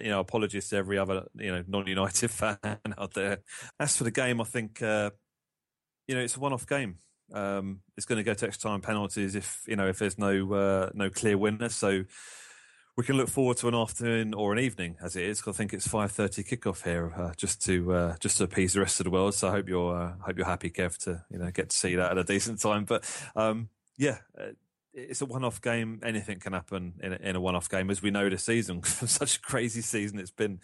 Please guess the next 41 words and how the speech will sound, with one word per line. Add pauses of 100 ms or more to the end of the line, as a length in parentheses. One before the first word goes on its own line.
(320)
Um, (540)
for
me,
I
think,
you
know, (720)
United
are
not
that
great
at
the
back,
and
we
have
the
players
that
can, (260)
you
know, (140)
potentially
hurt
them. (180)
Um, (420)
whereas
they
have
very
similar
up
front.
Martial,
I
think,
is
the
main